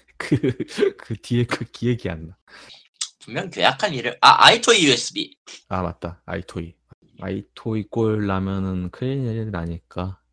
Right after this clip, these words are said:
Speaker 1: 노력을 하는 것 같고요.
Speaker 2: 아니, 이미 무브로도 끝장이 한번 났기 때문에 이걸-, 이걸로 망한 벌써 세 번째야. <laughs>
Speaker 1: 아니, 무브는 예토전생 했잖아요. 그거는
Speaker 2: 아니죠.
Speaker 1: 사실.
Speaker 2: 애초에 그건 브이알이 끼지 않으면은 예토전생이라고 하기가 애매하기 때문에.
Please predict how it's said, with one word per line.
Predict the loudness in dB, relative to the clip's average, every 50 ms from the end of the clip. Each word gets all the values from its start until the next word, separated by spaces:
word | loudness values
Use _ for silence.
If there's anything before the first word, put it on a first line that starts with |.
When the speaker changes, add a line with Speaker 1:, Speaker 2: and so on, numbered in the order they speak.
| _ _ _ _ _ _ _ _ _ -16
Speaker 1:
노력을 | -12 -10 -10 -10 -10 -10 -10 -10
하는 | -10 -10 -10 -10
것 | -8 -10
같고요. | -10 -10 -12 _ -18 -16 -14 -14 -14 -16 -18 _ _ _ _ _ _ _ -20 -20 -20 -20 -20 -20 -20 -20 -20 _ _ _ _
Speaker 2:
아니, | 0 0 0 2 0 -2 -2
이미 | -2 -4 -4 -6
무브로도 | -8 -12 -12 -10 -6 -2 -2 -2 -2 -2 -4 -6
끝장이 | -6 0 2 2 4 4 4
한번 | 2 0 -2 -6 -10 -14 -18 -20 _ _
났기 | -10 -6 -6 -6 -6 -8 -10
때문에 | -8 -8 -6 -4 -4 -4
이걸-, | -4 -4 -4 -6 -6 -6 -8
이걸로 | -8 -6 -4 -4 -4 -2
망한 | -2 -2 -4 -4 -6
벌써 | -10 -12 -14 -14
세 | -8 -6 -4 -4
번째야. | -4 -4 -6 -6 -8 -6 -6 -4
<laughs> | -6 -6 -8 -12 -16 -18 -20 _ _
Speaker 1:
아니, | -6 -4 -4 -4 -6 -6 _
무브는 | -10 -8 -6 -4 -4 -2 -2
예토전생 | -4 -6 -6 -6 -6 -4 -4 -4 -4 -6
했잖아요. | -6 -6 -6 -4 -4 -4 -4 -6 -8 -10 -12 -14 -18 _ _ _ _ _ _ -20
그거는 | -18 -16 -10 -8 -8 -8 -6
Speaker 2:
아니죠. | -8 -12 -12 -12 -12 -8 -6 -4 -2 0 0 -2 -2 -6 -12 -20 -20 _ _ _ _ _
Speaker 1:
사실. | -20 -20 -18 -16
Speaker 2:
애초에 | -14 -14 -12 -8 -6 -4 -4 -6
그건 | -6 -8 -8 -8 -10 -10
브이알이 | -10 -6 -2 0 2 2 2 0 -2
끼지 | -4 -4 -2 -2 -2
않으면은 | -4 -4 -6 -10 -10 -10 -10 -10 -10 -12 -12
예토전생이라고 | -14 -12 -12 -12 -10 -10 -10 -10 -8 -8 -6 -6 -8 -8 -8 -10
하기가 | -10 -12 -10 -10 -10 -10
애매하기 | -10 -10 -10 -8 -6 -4 -4 -4 -4 -6 -10
때문에. | -12 -14 -14 -14 -12 -12 -12 -12 -12 -12 -16